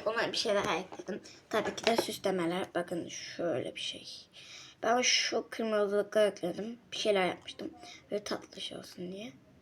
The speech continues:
Bakın arkadaşlar çok tatlış. Tabii ki de arkadaşım bayağı güzel yapıyor ama ben de bayağı güzel yapıyorum.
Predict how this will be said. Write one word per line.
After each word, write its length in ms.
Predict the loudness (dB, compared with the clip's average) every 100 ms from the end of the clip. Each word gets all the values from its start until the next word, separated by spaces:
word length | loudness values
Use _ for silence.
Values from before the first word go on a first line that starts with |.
| _ _ _ _
Bakın 320 | -20 -18 -12 -10
arkadaşlar 420 | -10 -14 -16 -18 -12
çok 260 | -10 -10 -10
tatlış. 500 | -18 -16 -10 -10 -10 -14 -18 -18 -20 -20 -20 -20 -20 -18 -14
Tabii 180 | -12 -10
ki 100 | -12
de 80 | -10 0
arkadaşım 540 | 0 0 -8 -4 0
bayağı 260 | 2 4 2
güzel 160 | 0
yapıyor 280 | 0 -2 -4
ama 220 | -4 -4 -2
ben 260 | -2 -2
de 120 | -4
bayağı 320 | -4 -8 -10 -12
güzel 180 | -10
yapıyorum. 420 | -10 -6 -6 -6